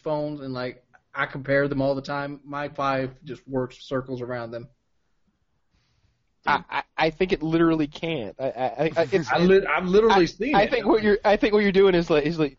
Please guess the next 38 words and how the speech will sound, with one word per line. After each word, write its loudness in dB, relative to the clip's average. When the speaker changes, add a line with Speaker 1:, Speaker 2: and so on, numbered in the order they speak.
Speaker 2:
"Nah, 2
man, -2
seriously -2
though, -2
that 4
Speaker 1:
I'm -2
like, -4
Speaker 2:
hundred 0
pound 0
Speaker 1:
my, 0
Speaker 2:
weight 2
Speaker 1:
my -2
Speaker 2:
is." 0
Speaker 1:
test 0
is -14
Facebook. -2
My -6
test -4
is -10
this. -8
I'm -8
like, -6
"All 0
right, -2
we 0
open -2
Facebook -4
at -12
the -20
same -8
time. -8
Let's -8
see -4
which -4
one -6
comes -4
up -8
faster." -10